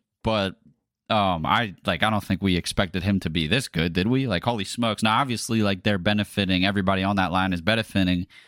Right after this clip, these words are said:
from each other, but, like, that's the beauty of it, right? Um, I, I, I thought heading into the season, um, I, I had a feeling we were gonna have a good defensive line, but I didn't ant-, ant-,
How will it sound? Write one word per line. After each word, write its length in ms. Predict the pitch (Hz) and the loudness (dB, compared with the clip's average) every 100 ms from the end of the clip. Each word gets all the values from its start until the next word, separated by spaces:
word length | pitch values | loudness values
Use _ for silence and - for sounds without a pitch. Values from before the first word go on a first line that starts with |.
| _ | _
from 180 | _ 101 | _ -2
each 200 | 90 - | 0 0
other, 180 | 95 92 | 0 2
but, 140 | 95 | 0
like, 180 | 98 110 | 0 0
that's 220 | 151 143 | 0 -2
the 80 | 117 | -2
beauty 340 | 95 160 131 92 | 0 2 2 0
of 160 | 82 | 0
it, 80 | 80 | -2
right? 300 | 87 104 110 | 0 0 0
Um, 400 | 98 92 85 85 - _ _ _ _ _ _ _ | 0 0 -2 -8 -14 _ _ _ _ _ _ _
I, 100 | - | -2
I, 320 | - 120 110 123 | 0 0 0 -2
I 40 | |
thought 260 | - 147 - | 0 -2 0
heading 420 | - 131 127 120 | -2 2 2 2
into 540 | 135 147 139 - 120 | 0 0 -2 -2 0
the 120 | 104 | 0
season, 720 | 98 - 104 98 90 92 90 85 | -2 0 0 2 2 0 0 0
um, 540 | 90 87 82 80 85 | 0 0 0 -4 -4
I, 140 | - - | 0 0
I 200 | 104 98 | 0 0
had 160 | 120 123 | 0 -2
a 60 | |
feeling 440 | - - 127 117 101 | -4 0 2 4 2
we 80 | 101 | 2
were 80 | |
gonna 160 | 98 95 | 2 2
have 140 | 98 | 2
a 40 | 87 | 0
good 240 | 95 90 | -2 -2
defensive 460 | 98 98 98 - 87 | -2 -2 -4 -4 -2
line, 240 | 98 101 | 0 0
but 100 | 92 | 0
I 60 | 92 | 0
didn't 220 | 101 92 | 0 0
ant-, 240 | 92 - - | -2 -4 -6
ant-, 340 | 101 107 82 | -4 -2 -2